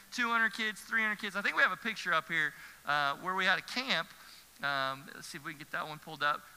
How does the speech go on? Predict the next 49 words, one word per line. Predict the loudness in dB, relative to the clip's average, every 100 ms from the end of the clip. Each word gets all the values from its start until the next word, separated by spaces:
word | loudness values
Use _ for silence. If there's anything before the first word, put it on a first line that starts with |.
| 0
We |
had | 0 2
two | 4
hundred | 4 4
sixty-six | -2 -8 -6 -4 -4
kids | -2 0 2
at | 0
this | 0 -6
camp, | -4 0 2 0 -2 -18 -18 -20 -2
and, | 2 2 0 2
I | 4
mean, | 4 2
they | 4
were | 4 2
just | -4 -6
climbing | 2 2 4
off | 0 -2
the | -6
walls, | -4 -2 -2 2
right, | 4 4
to | 2
get | -2 -2
in | -2
this | -4
picture. | -2 -2 0 0 2
And | 0 -6 -20 -20 -20 -20 -18 -18 -10 4
God | 6 6
just | 0
kept | -2 -2 -10 -20 -8
blessing | 4 4 4 -4 -4
this | -6 -6
ministry, | -4 -2 -2 -2 -2 -2
and, | -4 -10 -16 -18 -20 -4
and | 0 2 2 -2 0
then | 4 4
along | 4 0 0
the | 0
way, | 4 2 4
God | 4 6 6 4 0 -16 -20 -20 -6
really | -2 0 0 -2
kind | 2 2
of | 2 -4 -10
was | -10
doing | -4 -2 -2
something | -2 -2 -2 -6
in | 0
my | 0
heart, | 6 4 6
like, | 2